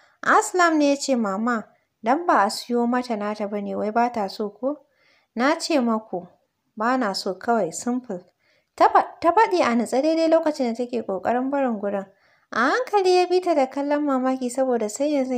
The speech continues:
ya fara ganin tsana ƙarara a cikin idon wannan yarinyar. Ya rasa dalilin wannan tsanar da 'yar ƙaramar yarinya ke mishi haka.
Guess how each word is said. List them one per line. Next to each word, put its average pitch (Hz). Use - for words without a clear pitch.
ya 214
fara 214
ganin 240
tsana 196
ƙarara 277
a 226
cikin -
idon 247
wannan 202
yarinyar. 185
Ya 247
rasa 370
dalilin 269
wannan 247
tsanar 214
da -
'yar 254
ƙaramar 247
yarinya 277
ke 190
mishi 190
haka. 180